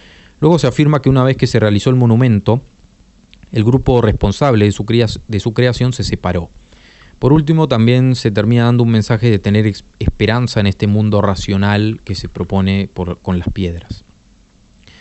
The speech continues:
Lo siguiente que se hace en este documento es enumerar una serie de interpretaciones de los mandamientos hecho por el doctor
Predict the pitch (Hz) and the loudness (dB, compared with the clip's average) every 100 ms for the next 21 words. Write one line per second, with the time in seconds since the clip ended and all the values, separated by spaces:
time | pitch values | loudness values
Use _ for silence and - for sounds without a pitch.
0 | - - - - 107 107 101 120 160 156 | -20 -20 -20 -10 0 0 0 0 0 0
1 | 123 135 120 104 104 120 127 120 113 123 | -2 -2 -2 -4 0 0 2 0 2 0
2 | 127 127 104 101 101 110 113 107 95 117 | 2 0 2 4 4 2 0 0 0 0
3 | 113 98 95 98 104 95 104 135 120 104 | 2 0 -2 -2 -2 -2 -2 2 2 2
4 | 98 95 113 117 117 127 117 123 123 117 | 2 0 0 0 0 2 0 0 -4 -6
5 | - 101 110 117 117 110 120 113 | -4 -2 -2 0 -2 -2 -4 -4